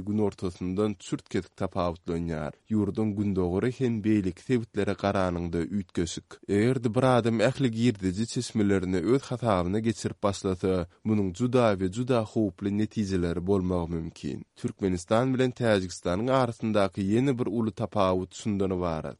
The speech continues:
Ýagny Niýazow häkimiýetiniň başynda ýurdun hakyky lideridir. Onuň häkiýeti dolandyrmak tejribesi bardy. Netijede hem ol Kremliň rus resmiýetleri tarapyndan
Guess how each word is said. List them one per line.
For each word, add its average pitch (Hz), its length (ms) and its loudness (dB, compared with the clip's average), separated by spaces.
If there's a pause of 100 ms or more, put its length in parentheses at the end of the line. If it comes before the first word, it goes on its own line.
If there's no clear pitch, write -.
(120)
Ýagny 101 480 4
Niýazow 95 520 4
häkimiýetiniň 101 840 0
başynda 110 720 2 (120)
ýurdun 104 420 2
hakyky 110 520 -2
lideridir. 92 800 0 (120)
Onuň 127 340 2
häkiýeti 117 520 -2
dolandyrmak 98 640 2
tejribesi 98 720 0
bardy. 85 580 0 (180)
Netijede 101 640 0
hem 123 220 2
ol 90 120 -2
Kremliň 87 680 0
rus 127 240 -2
resmiýetleri 101 600 0
tarapyndan 98 720 0